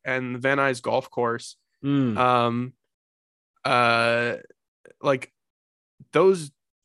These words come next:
Speaker 1: do not exist in the same way that they did when this film took place.
Speaker 2: Right.
Speaker 1: So, like,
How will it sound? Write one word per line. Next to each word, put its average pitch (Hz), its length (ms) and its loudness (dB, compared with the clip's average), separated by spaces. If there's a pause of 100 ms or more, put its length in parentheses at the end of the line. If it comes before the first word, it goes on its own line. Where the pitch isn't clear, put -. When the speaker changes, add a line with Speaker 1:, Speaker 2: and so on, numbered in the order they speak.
(180)
Speaker 1:
do 156 120 2
not 147 180 0
exist 120 420 -4
in 131 180 -4
the 123 60 -2
same 117 300 2
way 117 140 2
that 113 140 -8
they 113 120 0
did 113 200 -2
when 117 160 -4
this 113 140 -8
film 113 200 -2
took - 180 -6
place. 127 500 0 (300)
Speaker 2:
Right. 101 120 -6
Speaker 1:
So, 131 220 8
like, 127 260 2